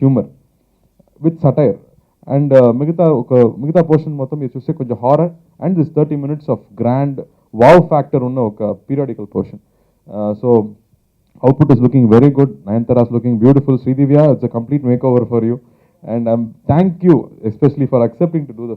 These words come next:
film also. Because ఈ సినిమాలో నేను చెప్పినట్టు లవ్ లేదు, రొమాన్స్ లేదు, ఇంకా కూడా పర్లేదు, it's very exciting to do the film అని ఒప్పుకుంది. And don't worry about your appearance, it's looking good. <laughs> క్లైమాక్స్లో కూడా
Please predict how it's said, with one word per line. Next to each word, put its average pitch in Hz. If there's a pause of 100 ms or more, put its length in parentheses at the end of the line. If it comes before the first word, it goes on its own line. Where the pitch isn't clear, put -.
film 123
also. 101 (280)
Because 156
ఈ -
సినిమాలో 160
నేను 143
చెప్పినట్టు 143
లవ్ 139
లేదు, 107
రొమాన్స్ 131
లేదు, 113 (1000)
ఇంకా 165
కూడా 190
పర్లేదు, 160
it's 131
very 170
exciting 175
to 160
do 147
the 139 (100)
film 143
అని 139
ఒప్పుకుంది. 117 (300)
And 127
don't 165
worry 147
about 135
your 117
appearance, 117
it's 113
looking 123
good. 147
<laughs> -
క్లైమాక్స్లో 151
కూడా 135